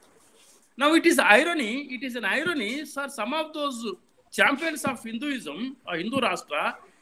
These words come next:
using a term which was coined by the Arabs, not by the, you know, Sanatana Dharma. In Bhagavad Gita, there is no term called Hindu.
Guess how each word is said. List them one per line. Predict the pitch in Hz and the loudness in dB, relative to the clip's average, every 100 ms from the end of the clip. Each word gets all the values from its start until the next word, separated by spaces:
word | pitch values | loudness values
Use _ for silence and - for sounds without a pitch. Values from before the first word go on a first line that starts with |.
| _ | _
using | 180 254 349 381 349 | 2 6 6 6 8
a | 302 - | 8 8
term | 269 247 208 339 - _ _ _ _ _ _ _ _ _ | 0 0 -6 -12 -16 _ _ _ _ _ _ _ _ _
which | 240 285 | -14 -8
was | 330 - | -8 -8
coined | 226 233 302 349 320 | -2 2 2 0 0
by | 277 | 0
the | 269 320 440 - _ _ _ - | 0 -4 -4 -14 _ _ _ -6
Arabs, | 269 370 277 - - | -2 -2 -4 -16 -20
not | 214 254 330 339 | -10 -4 -4 -2
by | 320 311 | -2 -2
the, | 330 381 - _ _ _ _ - | -4 -6 -10 _ _ _ _ -14
you | 277 | -10
know, | |
Sanatana | 311 269 285 311 311 233 | -8 -4 -2 -2 -4 -6
Dharma. | 226 196 - _ _ _ _ _ _ _ _ 151 - - 180 | -6 -6 -10 _ _ _ _ _ _ _ _ -16 -14 -14 -12
In | 208 | -10
Bhagavad | - 180 269 | -6 -4 -4
Gita, | 262 302 311 277 | -4 0 2 2
there | 277 | 0
is | 262 | -4
no | 277 | -10
term | 277 262 262 | -8 -8 -8
called | 262 247 | -6 -4
Hindu. | 226 240 285 | -4 -4 -8